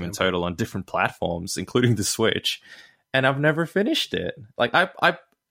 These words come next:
Speaker 1: s-, just on the Switch, I reckon I probably put a hundred hours into that game. And I'm not even close to finishing the campaign, but it didn't matter because it was such a sandbox kind of game that you could go around and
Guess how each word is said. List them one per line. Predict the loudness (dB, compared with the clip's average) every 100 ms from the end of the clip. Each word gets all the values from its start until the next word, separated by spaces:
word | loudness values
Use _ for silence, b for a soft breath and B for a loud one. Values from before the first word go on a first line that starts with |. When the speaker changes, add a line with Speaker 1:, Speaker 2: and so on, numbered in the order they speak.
| -6
Speaker 1:
s-, | -2 -2 -2
just | 2 2 2
on | 0
the | 0
Switch, | 2 2 2 4
I |
reckon | 4 2 -2
I |
probably | 0 0 0
put | -2
a | -2
hundred | 0 0
hours | 2 0 -4
into | -6
that | -8 -6
game. | -6 -6 -8 b b b b b -18 -2
And | 0 2 -2 -2
I'm | 0 2 2
not | 2
even | 2 -2 -4
close | -10 -8 -6 2 4 4 0
to | -8 -8
finishing | -8 -6 -8
the | -8
campaign, | -6 -6 -4 -4 -2
but | -2
it | 0
didn't | 0 2
matter | 2 2 2 -2
because | -4 -2 -2
it |
was | -2
such | -2 -2
a |
sandbox | 0 2 2 2 0 2 -2
kind | -2 -2
of | -2
game | 0 0 0 -2
that | -2
you | -2
could | -6 0
go | 4
around | 4 4 2 0 -2
and | -4 -6